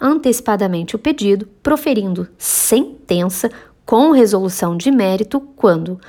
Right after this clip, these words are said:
não houver necessidade de produção de outras provas, o réu for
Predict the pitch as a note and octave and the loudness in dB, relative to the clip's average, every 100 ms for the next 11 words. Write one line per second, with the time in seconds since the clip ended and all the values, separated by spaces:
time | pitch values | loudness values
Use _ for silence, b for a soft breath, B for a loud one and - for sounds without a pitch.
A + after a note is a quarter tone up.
0 | B B B B3 G#4 E4+ B3 A#3+ A#3+ A#3 | B B B 2 2 2 2 4 2 0
1 | A#3 F#3+ F#3 A3+ G#3+ G3 F#3+ F3+ - F3 | -2 0 2 2 0 0 0 -2 -2 -2
2 | E3 D#3+ - F3 - F3 E3 F3+ G#3+ - | -2 -4 -4 -6 -4 -2 0 0 -2 -4
3 | - B B B B3 A#3+ A#3 F#3+ F#3 - | -16 B B B 0 4 4 2 -2 -6
4 | A3 F3+ - | -2 -2 -4